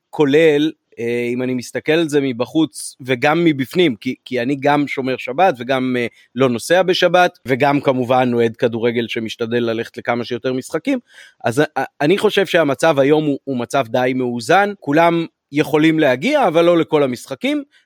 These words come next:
בעוד שמצב שבו, אה, קביעה קטגורית שהכל בימי חול או הכל מאוחר, כמובן שפוגעת באופן, אה, קשה יותר, אה, אם בחיילים קרביים, אם ב-, אה, ילדים צעירים שרוצים להגיע למשחקים,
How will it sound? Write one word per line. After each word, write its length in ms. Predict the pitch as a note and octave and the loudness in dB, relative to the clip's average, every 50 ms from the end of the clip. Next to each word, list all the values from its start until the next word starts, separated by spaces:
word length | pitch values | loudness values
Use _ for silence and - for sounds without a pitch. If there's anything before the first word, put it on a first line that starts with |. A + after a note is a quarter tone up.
| _ - | _ -8
בעוד 300 | C3 C#3+ D#3 F3 D#3+ - | -2 0 2 2 0 0
שמצב 880 | - F#3 F#3+ F#3 F#3 F#3 F#3 F#3 F3+ F3+ F3 F3 F3+ E3+ - G#3+ A3 A3 F#3 | 0 0 2 2 2 2 2 0 0 -2 -4 -4 -6 -2 0 2 2 2 2
שבו, 680 | - - F3 D3+ F3 G#3+ G#3+ G3 F#3 F3 E3 D#3+ D#3 | 0 -2 0 2 2 2 4 4 4 4 4 4 4
אה, 300 | D3+ D3 D3 C#3+ C#3 C3+ C3 _ | 2 2 2 0 0 -2 -4 _
קביעה 280 | - C3 D3 E3 F3 | -6 -2 0 0 0
קטגורית 600 | - - F3 - - C#3+ C#3 F3 F3+ E3+ C#3+ A2+ | 0 0 -4 -4 -4 -4 -2 -2 0 0 -2 -4
שהכל 260 | - B2 - - C3 C3 | -6 -8 -6 -4 -4 -4
בימי 280 | B2 C3 B2+ B2+ B2+ | -2 -2 -2 -2 -2
חול 380 | - - F3+ G#3+ G#3+ G3 E3 C3 | -2 0 2 2 4 4 2 0
או 40 | B2 | -2
הכל 260 | A#2 - D3 D3 D3 C#3 | -4 -2 -2 -2 0 0
מאוחר, 560 | D3 D3 C3+ - - F#3 G3+ G3+ F#3+ E3 C#3+ - - | -2 -4 -6 -4 0 2 4 4 4 2 0 -4 -4
כמובן 420 | C#3+ C3+ C#3 C3 C#3+ D#3+ D#3 D3+ | -2 -2 0 0 2 2 2 2
שפוגעת 640 | - D#3 D3 - - C#3 - D3+ D#3 D#3 - - C3 | 0 0 -2 -2 -2 -2 2 2 2 2 2 0 0
באופן, 500 | C3 C3+ C3 - D#3 D3+ C#3+ C#3 C#3 C3+ | 0 0 0 0 0 0 0 0 0 0
אה, 100 | C3 B2 - | -2 -4 -4
קשה 240 | - B2 - D#3+ D#3+ | -6 -4 0 2 2
יותר, 460 | D#3+ D#3 - - D3 C3 A#2 A#2 B2+ | 2 2 2 0 0 0 0 -2 -2
אה, 180 | B2 A#2 A#2 G#2+ - _ - _ - | -2 0 -2 -2 -4 _ -18 _ -2
אם 120 | C3+ C#3 C#3 | 0 2 2
בחיילים 460 | C#3+ C3 - B2+ B2 A#2+ A#2+ A#2+ A2+ | 2 2 2 0 0 0 0 -2 -4
קרביים, 720 | - - A#2 A#2+ A2+ C3 E3 G3+ A#3+ A#3 G#3+ F#3 D#3 C3 | -6 -6 -6 -4 -2 0 2 2 4 4 4 4 2 2
אם 160 | C3 C3+ C3+ B2+ | 0 0 0 0
ב-, 240 | B2+ C3 C3 B2+ B2 - _ _ _ _ - A#2+ | 2 2 2 2 0 -4 _ _ _ _ -4 -2
אה, 200 | A#2 A2+ A2 A2 | 0 0 0 0
ילדים 520 | A2+ A#2 B2 B2+ C3 B2+ A#2 D3+ F3 F#3+ | 2 2 2 4 4 2 4 2 2 2
צעירים 440 | F3 - F#3+ F#3+ F3+ E3+ F3+ F3 D#3+ | 2 2 2 2 4 2 2 0 0
שרוצים 420 | C#3 E3+ D#3+ E3+ C#3+ - E3 D#3+ D#3+ | -2 -4 -4 -4 -2 -2 -2 0 2
להגיע 280 | D#3 D3+ D3 D#3 D#3 | 2 2 2 2 0
למשחקים, 600 | D3+ D3 D3+ C3+ - - D3 C#3 - E3+ E3 D#3+ | 0 0 -2 -6 -6 -8 -10 -6 -2 -2 -2 -2